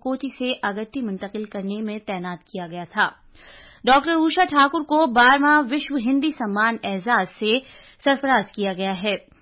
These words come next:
उन्हें ये एजाज नेपाल में भारतीय सिफारतखाने के जरिए मुनकिदा संवाद तकरीब में हिंदी साहित्य के फरोग में उनकी खिदमात के एतराफ में दिया गया है। उन्होंने चालीस से ज्यादा किताबों को हिंदी और नेपाली जबानों में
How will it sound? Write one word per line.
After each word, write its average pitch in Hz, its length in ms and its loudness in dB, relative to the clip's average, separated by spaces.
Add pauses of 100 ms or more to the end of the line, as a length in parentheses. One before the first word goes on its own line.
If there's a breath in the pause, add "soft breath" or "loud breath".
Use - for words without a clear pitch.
(180)
उन्हें 254 200 2
ये 240 220 2
एजाज 226 420 2
नेपाल 220 380 0
में 220 140 -4
भारतीय 214 340 -4
सिफारतखाने 202 720 -4
के 214 200 -6
जरिए 220 500 -2 (280 loud breath)
मुनकिदा 277 460 2
संवाद 208 520 -2
तकरीब 214 340 -6
में 202 120 -4
हिंदी 233 340 -4
साहित्य 220 440 -6
के 262 140 -8
फरोग 247 400 -6
में 220 160 -4
उनकी 220 360 -8
खिदमात 202 480 -6
के 190 200 -8
एतराफ 208 340 -6
में 240 100 -8
दिया 240 180 -4
गया 254 200 -2
है। 285 200 -2 (340 loud breath)
उन्होंने 302 300 2
चालीस 302 400 0
से 269 120 -4
ज्यादा 233 280 0
किताबों 247 420 -2
को 262 140 -8
हिंदी 240 300 -4
और 240 120 -4
नेपाली 208 420 -4
जबानों 202 400 -8
में 208 220 -6